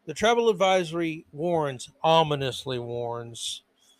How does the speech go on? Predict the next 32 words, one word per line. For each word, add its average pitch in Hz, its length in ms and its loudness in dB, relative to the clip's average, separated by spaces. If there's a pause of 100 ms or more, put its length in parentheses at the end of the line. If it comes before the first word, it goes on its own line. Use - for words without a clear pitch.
(380)
that 170 160 -4
under 180 260 2
its 151 120 -4
current 156 340 -2
governor, 156 320 2
the 131 120 -6
state 156 220 -2
of 139 100 -4
Florida 190 300 0
has 151 240 -2
engaged 143 400 -4
in 135 100 -6
an 135 200 -8
all-out 254 840 8
attack 196 440 2
on 170 160 -2
black 160 260 2
Americans. 139 720 -4 (1800)
Really? 165 380 4 (920)
I 151 100 4
think 226 240 -4
the 190 80 -6
biggest 170 320 -4
attacks 165 480 -4
among 143 240 -6
black 151 300 -4
Americans 147 640 -6
are 139 100 -4
in 139 80 -8
the 135 140 -8
inner 147 160 -4
cities 208 560 -6